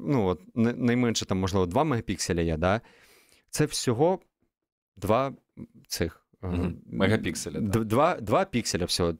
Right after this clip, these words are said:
Speaker 1: Тобто, е, дві маленькі, м-, мега — це тисячі.
Speaker 2: Мгм.
Speaker 1: Е, ні, мільйони, мільйони, вибач, мільйони.
Speaker 2: Мгм.
Speaker 1: От, е, значить, до чого я веду? Е, це два мільйони пікселів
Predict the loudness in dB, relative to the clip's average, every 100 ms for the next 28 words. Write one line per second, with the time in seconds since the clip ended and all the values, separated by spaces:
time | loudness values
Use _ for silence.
0 | -2 -2 2 0 -2 -14 -4 -4 0 0
1 | 2 0 0 0 -4 0 2 4 4 2
2 | 2 -2 -2 -4 0 0 0 -4 -8 -12
3 | _ -2 2 4 4 2 2 2 0 0
4 | 0 0 0 -2 -2 -4 -2 2 2 0
5 | -10 -20 -20 -12 0 2 2 -2 -2 0
6 | 0 -4 -8 _ _ _ _ _ 0 0
7 | 0 -4 -6 -4 0 2 2 2 0 0
8 | -2 -8 -20 -20 -4 2 4 4 4 2
9 | -2 _ _ -6 0 2 2 -6 -4 0
10 | 0 -2 -8 _ _ _ 2 4 4 2
11 | -2 -2 -2 -2 0 -2